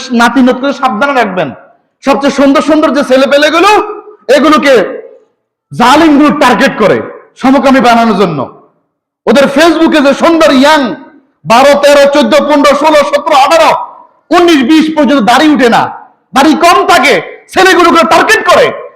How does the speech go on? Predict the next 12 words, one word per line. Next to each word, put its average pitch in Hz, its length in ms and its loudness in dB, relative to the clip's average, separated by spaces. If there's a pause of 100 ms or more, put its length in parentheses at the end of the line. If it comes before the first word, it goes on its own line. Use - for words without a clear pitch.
বিভিন্ন 349 240 0
খারাপ 370 340 0
খারাপ 679 280 0
ভিডিও 403 320 2
পাঠায়, 302 340 2
খারাপ 349 540 -2
খারাপ 359 280 -2
ছবি 415 180 2
পাঠায়, 311 420 2 (280)
ইহুদি 339 340 2
নাসারা 339 320 0
টার্গেট 370 540 -2